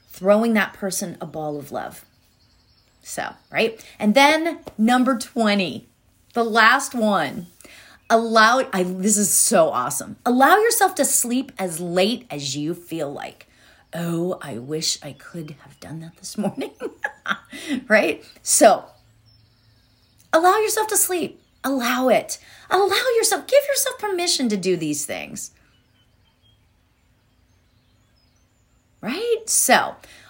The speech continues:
obviously, we're not gonna meditate today, but I want to leave you with this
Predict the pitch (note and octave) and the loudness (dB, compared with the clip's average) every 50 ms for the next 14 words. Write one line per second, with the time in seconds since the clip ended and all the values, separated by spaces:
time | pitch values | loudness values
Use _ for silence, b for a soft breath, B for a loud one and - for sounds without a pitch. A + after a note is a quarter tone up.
0 | B B G#3 G3+ G3 G#3+ G#3+ - A3 F#3+ F3+ F3+ E3+ A#3 C#4 F4 D#4+ D4+ C#4+ C4+ | B B 2 2 4 2 -2 -2 -2 -2 -2 0 -2 -2 0 0 2 4 4 4
1 | A#3+ A#3 A3 - A#3+ G#3 G#3 - - F#3+ D#3+ D#3 F3 F3 F#3+ - - F#3+ F#3+ F#3+ | 2 2 0 -2 -2 -2 -2 -2 -2 -2 0 0 0 -2 -4 -4 -4 -4 -4 -4
2 | F#3+ F#3+ A#3 B3 G#3+ - - A#3 G3+ F#3 F#3 G3 A3 A#3+ C4 C4+ D4 D4+ D#4+ D#4+ | -4 -4 -4 -6 -6 -6 -6 -6 -6 -6 -4 -2 -2 0 0 2 2 2 2 0
3 | C4+ A3 F#3+ F#3+ G3 F#3+ F#3+ G3 G3 G3+ - - E3+ E3 D#3 D3 D3 C#3+ - - | -2 -4 -4 -4 -2 -2 0 0 -2 -4 -4 -6 -4 0 0 0 0 -2 -8 -10
4 | D#3 D#3 D#3+ E3 E3 - - | -6 -4 -4 -2 -4 -4 -6